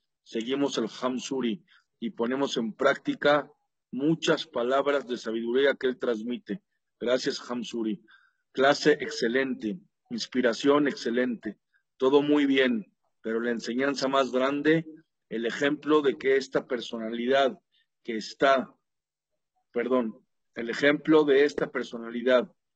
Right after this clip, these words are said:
que armonía tiene con su pareja, tal como dice su libro Harmony, su esposa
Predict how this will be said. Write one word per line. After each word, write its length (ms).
que 80
armonía 680
tiene 300
con 180
su 140
pareja, 640
tal 240
como 240
dice 160
su 160
libro 340
Harmony, 500
su 220
esposa 760